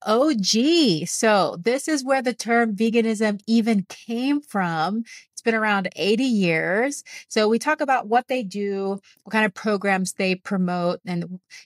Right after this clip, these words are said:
you know, why they do the, the work that they do. We talk about Andrea's vegan journey, how, what it was like being a dietitian as a,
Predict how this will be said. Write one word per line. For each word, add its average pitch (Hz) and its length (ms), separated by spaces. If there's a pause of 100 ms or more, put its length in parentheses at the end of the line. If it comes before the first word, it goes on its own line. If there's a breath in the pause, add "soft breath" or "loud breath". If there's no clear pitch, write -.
you 220 60
know, 214 100
why 190 300
they 247 120
do 156 160
the, 156 120
the 156 140
work 156 240
that 156 180
they 156 120
do. 160 360
We 208 100
talk 214 160
about 202 240
Andrea's 190 560 (320 loud breath)
vegan 202 380
journey, 254 880
how, 196 460
what 208 120
it - 80
was 190 160
like 180 300
being 185 240
a 175 40
dietitian 190 1160
as 185 240
a, 180 180